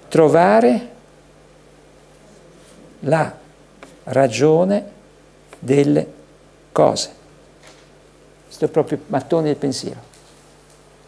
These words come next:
Allora, se non le trovi la ragione delle cose, trovi la sfiga. La sfiga, quando io dico sfiga, ho trovato la ragione delle cose.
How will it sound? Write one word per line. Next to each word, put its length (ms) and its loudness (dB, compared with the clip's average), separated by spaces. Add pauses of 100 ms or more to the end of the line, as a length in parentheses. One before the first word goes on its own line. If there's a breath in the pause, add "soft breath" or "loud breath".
(420)
Allora, 520 2 (1300)
se 160 0
non 220 4
le 120 4
trovi 360 2
la 100 0
ragione 300 0
delle 160 2
cose, 340 2
trovi 260 2
la 120 4
sfiga. 400 0
La 100 2
sfiga, 720 0 (400)
quando 240 0
io 180 4
dico 300 0
sfiga, 800 2
ho 140 0
trovato 460 0
la 100 4
ragione 440 2
delle 240 -2
cose. 480 -2